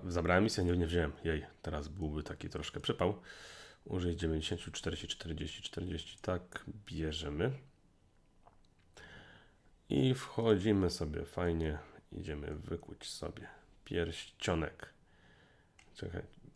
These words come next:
czy mamy otwarcie jakieś skrzyneczki z losowymi materiałami? Już nie mamy nic.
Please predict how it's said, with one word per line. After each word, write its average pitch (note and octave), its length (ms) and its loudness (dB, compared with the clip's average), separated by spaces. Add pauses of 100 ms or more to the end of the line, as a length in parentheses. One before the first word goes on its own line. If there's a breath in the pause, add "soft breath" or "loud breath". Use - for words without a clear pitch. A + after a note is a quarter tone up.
(120)
czy - 140 -6
mamy F2 260 2
otwarcie D#2+ 560 -2
jakieś D#2 520 -6
skrzyneczki - 680 -6
z E2+ 60 -8
losowymi - 1120 -8
materiałami? F#2 920 -6 (840 loud breath)
Już F2 600 -2
nie D2+ 240 -4
mamy D2+ 420 -4 (260)
nic. A2 600 0